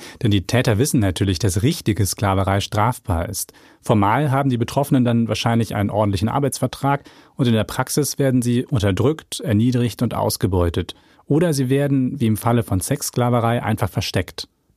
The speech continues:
Es gibt leider auch heute und hier viel zu viele arme und hilflose Menschen, die sich dagegen nicht wehren können. Und ebenfalls viel zu viele,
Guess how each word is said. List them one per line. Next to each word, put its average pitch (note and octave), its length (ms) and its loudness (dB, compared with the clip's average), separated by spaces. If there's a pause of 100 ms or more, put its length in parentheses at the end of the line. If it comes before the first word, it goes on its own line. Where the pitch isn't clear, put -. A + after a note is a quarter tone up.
Es D3 120 -2
gibt E3+ 180 -2
leider C#3+ 300 0
auch - 180 -4
heute D3 320 0
und G#2+ 140 0
hier D#3 280 0
viel F#3+ 300 0
zu D3+ 140 0
viele D#3 400 0
arme C3+ 320 2
und A2+ 160 -2
hilflose B2+ 500 0
Menschen, A#2+ 480 0
die A2+ 80 0
sich A2+ 160 -2
dagegen A#2 320 0
nicht A#2+ 240 -2
wehren A2 300 2
können. E2+ 300 0 (280)
Und - 200 -2
ebenfalls D#3 540 0
viel D#3+ 220 -2
zu - 140 -4
viele, D3+ 420 0